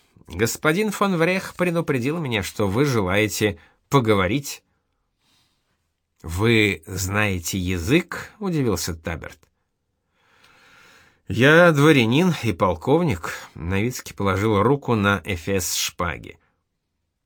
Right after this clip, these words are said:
«У гетмана Мазепы я не раз выполнял дипломатические миссии в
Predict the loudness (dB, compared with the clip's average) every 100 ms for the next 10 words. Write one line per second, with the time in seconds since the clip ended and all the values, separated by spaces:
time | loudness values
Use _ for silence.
0 | _ _ -8 -4 0 0 0 -2 0 0
1 | 0 0 0 0 0 0 0 -2 -2 -2
2 | 0 2 2 2 0 0 0 0 -2 -6
3 | -6 -2 -2 -2 -4 -2 -2